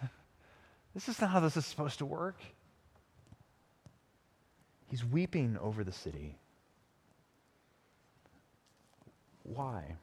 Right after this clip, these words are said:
Well, well, you see it in verses forty-three and forty-four. Jesus, uh, even back up to really the beginning of, uh, forty-two there, he says, "Would you,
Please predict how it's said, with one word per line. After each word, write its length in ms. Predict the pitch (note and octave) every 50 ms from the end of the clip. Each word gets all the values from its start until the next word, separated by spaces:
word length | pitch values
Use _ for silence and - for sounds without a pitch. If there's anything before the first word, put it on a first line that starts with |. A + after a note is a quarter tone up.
| - - - _ _ _ _ - _ _ _ - _ _ _ _ _ - - _ - - - _
Well, 160 | C#3 C#3+ D3
well, 140 | - C3+ D3
you 80 | D3+ C#3+
see 240 | - - - F#3+
it 80 | F3+ -
in 100 | A#2 A#2+
verses 640 | A#2 C3 B2+ A#2 - A#2 A2 G#2+ G#2 G2 - - - - _ _ - - - - - - - _
forty-three 680 | - - B2+ A#2+ A2 G#2 - - A#2 G#2+ G#2+ G#2 G#2 G2+
and 240 | G2 F#2+ F#2+ F#2+ F#2 - - - -
forty-four. 680 | A2 G#2+ G2+ F#2+ - - G2+ F#2 F#2 F#2 F#2 F#2+ F#2+ F#2 F2 - - - - - - - - - - - - - - - - _ _ - - - - -
Jesus, 300 | - A2+ G#2+ G2+ G2 -
uh, 140 | A2 G#2 A2
even 200 | A2+ A2 G#2 G#2
back 200 | G2+ F#2+ - -
up 120 | G2+ -
to 260 | G2+ F#2 D#2 A1+ D#2+ F#2
really 220 | A2 G#2+ G2+ F#2
the 60 | E2+
beginning 360 | E2 F2+ F#2 F#2 F#2 F#2 F2
of, 200 | F2 E2+ E2 D#2+
uh, 240 | D#2+ F2+ E2 E2 F2
forty-two 520 | E2+ - - G2+ F#2+ F2 E2+ - - F#2+ F2
there, 140 | F2 E2+
he 80 | F2 F2
says, 240 | - - G#2 G2 G2
"Would 240 | G2 A2+ A2+ G2+ A2
you, 380 | C#3+ F3 G3+ G#3+ G#3 G3+ F#3